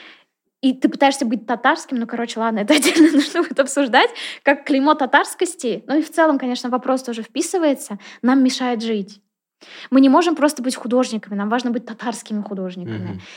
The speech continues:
Speaker 1: И вот это нас очень сильно ограничивает. И, а, продолжая тему, почему происходит вот так, что, эм, появляются какие-то правильные и неправильные татары,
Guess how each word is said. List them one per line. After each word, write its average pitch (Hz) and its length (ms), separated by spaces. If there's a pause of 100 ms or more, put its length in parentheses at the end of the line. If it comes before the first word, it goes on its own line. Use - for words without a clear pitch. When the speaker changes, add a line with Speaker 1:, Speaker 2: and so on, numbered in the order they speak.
(160)
Speaker 1:
И 254 80
вот 247 100
это 330 180
нас 277 180
очень 277 200
сильно 269 260
ограничивает. 226 800 (320)
И, 254 340 (280)
а, 240 240
продолжая 254 440
тему, 240 760
почему 254 360
происходит 233 460
вот 220 140
так, 240 200
что, 220 760
эм, 202 640 (640)
появляются 240 520
какие-то 220 420
правильные 214 420
и 208 40
неправильные 208 460
татары, 254 480